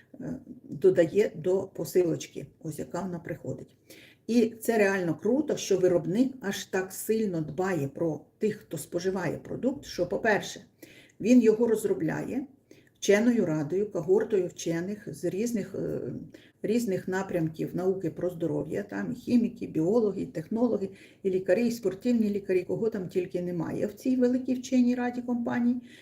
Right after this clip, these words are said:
яка працює з двохтисячного року, і там всі компоненти виважені, продукти сертифіковані, виробляються на німецькому фармацевтичному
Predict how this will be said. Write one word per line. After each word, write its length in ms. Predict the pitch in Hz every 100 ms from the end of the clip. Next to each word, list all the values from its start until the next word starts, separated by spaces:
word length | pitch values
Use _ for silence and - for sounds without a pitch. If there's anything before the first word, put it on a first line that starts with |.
| -
яка 220 | 196 214 233
працює 440 | 226 220 233 226
з 40 |
двохтисячного 720 | 208 220 - 220 - - 226 220
року, 260 | 214 - -
і 100 | 208
там 260 | 214 202
всі 240 | 165 - 208
компоненти 680 | 185 165 160 180 220 240 226
виважені, 680 | 165 202 208 220 240 254 - - - - - _ -
продукти 540 | 214 220 247 - 175
сертифіковані, 1040 | - 202 175 226 220 190 185 165 175 185
виробляються 800 | 202 226 214 247 233 185 165 175
на 280 | 170 202 202
німецькому 720 | 165 190 208 220 175 - 165 147
фармацевтичному 1120 | 170 185 202 214 - 214 196 - 156 151